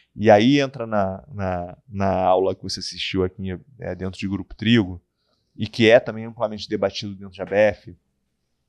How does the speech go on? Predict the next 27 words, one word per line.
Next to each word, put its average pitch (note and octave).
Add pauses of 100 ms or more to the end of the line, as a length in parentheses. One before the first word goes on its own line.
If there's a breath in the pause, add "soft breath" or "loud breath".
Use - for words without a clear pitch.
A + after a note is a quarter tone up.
(260)
que -
é G2
o G2
que -
a G#2+
gente, G#2
é, F#2
aqui A#2
é, G#2+
nós A2
criamos A2
uma A2
escola, G#2
que -
é G2+
a -
Escola A2+
Multitrigo. G#2+ (580 soft breath)
Por -
quê? F2 (380)
Uma A#2
coisa C#3+
é -
você C#3
ser C3+
um B2+
franqueado A#2+